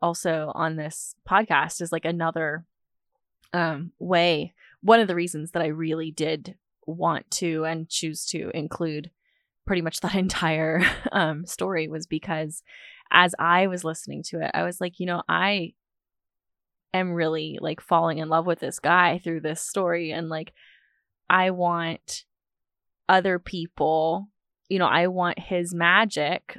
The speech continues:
through your story, through your share, to reach as many people as possible. And so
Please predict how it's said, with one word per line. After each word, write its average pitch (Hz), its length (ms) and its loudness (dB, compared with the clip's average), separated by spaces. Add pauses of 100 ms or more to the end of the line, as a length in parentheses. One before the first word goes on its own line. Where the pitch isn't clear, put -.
(120)
through 190 220 -4
your 165 360 4
story, 185 800 -2 (140)
through 208 140 0
your 165 360 2
share, 170 600 -2 (420)
to 170 360 0
reach 196 340 -4
as 165 180 0
many 165 240 -4
people 156 480 -4 (260)
as 165 160 -2
possible. 156 680 -2
And 165 120 -6
so 156 360 -2